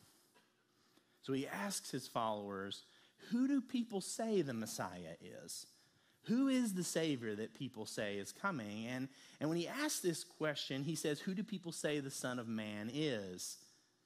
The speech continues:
He wants his believers to point out who other people say is going to save them. And so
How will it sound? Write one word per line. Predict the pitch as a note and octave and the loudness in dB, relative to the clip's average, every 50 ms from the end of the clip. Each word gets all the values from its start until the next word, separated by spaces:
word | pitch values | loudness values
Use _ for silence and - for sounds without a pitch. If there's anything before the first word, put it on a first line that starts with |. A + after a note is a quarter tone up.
| _ _ _ _ _ _ _ _ _ _ | _ _ _ _ _ _ _ _ _ _
He | - F3+ G#3 | 0 2 2
wants | A#3 A#3 G#3+ - - - - - | 4 2 0 0 -4 -6 -4 2
his | - G3+ F3+ | 4 4 4
believers | D3 C3 D#3+ D3 C#3 F#3+ A#3 A#3 A3 D#3 B2+ A#2 B2 C3+ D3 - | 4 0 0 2 4 4 4 4 2 2 2 2 2 2 0 0
to | - D#3+ | -4 -6
point | C#3+ - - G3 G3 F#3+ | -6 -4 -2 0 2 4
out | E3+ D3+ C3+ - - - | 4 4 2 0 -4 -2
who | - A#3+ B3+ A#3+ - - - | 2 4 4 4 2 0 2
other | G#3+ B3 C4 B3 G3 F3 | 2 4 6 6 4 4
people | - - E3 C#3 - - A2+ G#2+ | 2 0 -2 -2 -2 -2 -6 -6
say | G#2+ - - - G#2+ G2+ G2+ G2 F#2 G2+ F2 - _ _ _ _ _ _ - - _ _ _ _ - - _ _ - | -4 -4 0 2 2 2 2 0 -4 -8 -12 -14 _ _ _ _ _ _ -20 -20 _ _ _ _ -20 -20 _ _ -4
is | C3 C3 B2+ | -2 -2 -2
going | A2+ A#2+ A#2 A#2+ A2+ | 0 -2 -2 0 -2
to | A2 G#2+ | -2 -2
save | - - A2+ G2+ G2+ G2 F2 E2+ | -4 -2 -2 -2 -2 -4 -4 -6
them. | F#2+ F#2 F#2+ G2+ A2 | -6 -6 -4 -4 -2
And | A#2+ B2+ | -2 0
so | - - F3+ E3+ E3+ D#3+ E3 | 4 4 4 6 4 2 -2